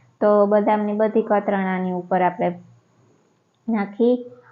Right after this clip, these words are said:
અને આપણા માંડવી પાકને બસ થોડી વાર માટે ઠરવા માટે રાખી દેવાનો છે. થોડી વખત રૂમ ટેમ્પરેચર ઉપર આવી જશે, ઠરી જશે,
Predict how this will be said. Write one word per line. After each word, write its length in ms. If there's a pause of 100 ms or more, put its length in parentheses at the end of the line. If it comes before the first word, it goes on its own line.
(120)
અને 460
આપણા 240
માંડવી 320
પાકને 360
બસ 320 (180)
થોડી 240
વાર 220
માટે 380 (340)
ઠરવા 280
માટે 600
રાખી 340
દેવાનો 460
છે. 240 (540)
થોડી 220
વખત 480
રૂમ 260
ટેમ્પરેચર 560
ઉપર 240
આવી 280
જશે, 360
ઠરી 380
જશે, 540